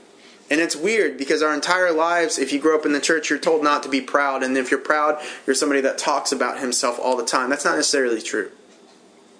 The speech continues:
Jesus was the most humble person to ever walk the earth because he was God. But man, did he love to talk about himself. A lot.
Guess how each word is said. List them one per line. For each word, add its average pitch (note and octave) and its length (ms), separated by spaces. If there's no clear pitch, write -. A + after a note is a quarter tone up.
Jesus D3 640
was C3 200
the C#3 80
most C#3+ 220
humble G#3+ 340
person E3 380
to C#3+ 100
ever D#3+ 220
walk D3 280
the C3 140
earth A#2+ 240
because C3+ 280
he C#3 40
was C3 240
God. B2+ 380
But C#3 160
man, D3+ 300
did C3 100
he E3+ 140
love D3+ 280
to C3+ 60
talk D3 320
about C3+ 320
himself. B2+ 800
A A#2+ 80
lot. A2+ 520